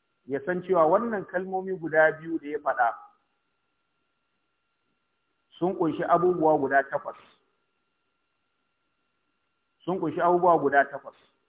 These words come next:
Yadda da waɗannan abubuwa guda takwas ɗin su ne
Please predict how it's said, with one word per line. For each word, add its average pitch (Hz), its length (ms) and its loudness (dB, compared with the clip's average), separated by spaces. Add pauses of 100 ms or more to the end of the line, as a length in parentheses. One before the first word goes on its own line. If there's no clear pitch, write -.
(2000)
Yadda 160 640 6
da 196 100 6
waɗannan 180 520 2
abubuwa 190 540 4
guda 160 440 6
takwas 180 300 -6 (140)
ɗin 147 200 -10 (1500)
su 202 120 0
ne 180 140 0